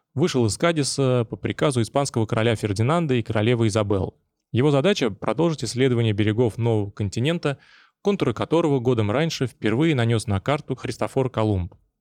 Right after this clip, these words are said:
К посланному в Испанию пергаменту Колумб приложил сто шестьдесят жемчужин, найденных в Новом Свете. И теперь Охеда должен был разведать жемчужную страну.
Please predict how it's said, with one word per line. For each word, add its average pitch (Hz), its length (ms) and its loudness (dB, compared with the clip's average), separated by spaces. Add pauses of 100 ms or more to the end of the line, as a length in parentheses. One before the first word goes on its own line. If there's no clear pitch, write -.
(200)
К - 100 -10
посланному 185 420 2
в 131 60 2
Испанию 147 640 2
пергаменту 151 720 0
Колумб 156 480 0
приложил 120 480 0
сто - 200 -2
шестьдесят 120 520 -2
жемчужин, 143 600 0 (140)
найденных 135 460 0
в 123 40 -2
Новом 127 220 0
Свете. 98 460 -2 (480)
И 123 80 -4
теперь - 320 0
Охеда 160 480 -2 (420)
должен 151 340 0
был 117 140 2
разведать 117 400 0
жемчужную 110 480 0
страну. 95 480 -4